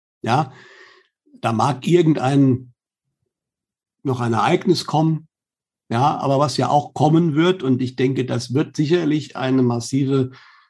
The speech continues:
äh, den nächsten Schritt bedeuten, in dem Moment, wo Russland mit Polen aneinander gerät.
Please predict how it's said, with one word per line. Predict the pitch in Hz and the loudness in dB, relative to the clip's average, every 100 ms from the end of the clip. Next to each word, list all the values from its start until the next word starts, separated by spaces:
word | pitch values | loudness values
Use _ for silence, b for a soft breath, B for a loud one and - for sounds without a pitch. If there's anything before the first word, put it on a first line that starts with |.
| b _ | b _
äh, | - - | -8 -6
den | - 120 | 0 2
nächsten | 127 - - 127 | 2 0 -2 -2
Schritt | - 160 - | 2 0 0
bedeuten, | 175 139 143 156 165 | -4 0 2 2 2
in | 196 143 | 0 2
dem | 139 160 | 2 4
Moment, | 156 147 151 143 | 2 2 0 0
wo | |
Russland | 131 135 - 147 | -2 -2 -2 2
mit | 127 127 | 2 2
Polen | 143 160 131 | 2 4 4
aneinander | 107 101 92 87 85 85 | 2 -2 -4 -6 -10 -14
gerät. | 85 78 - - | -14 -16 -20 -20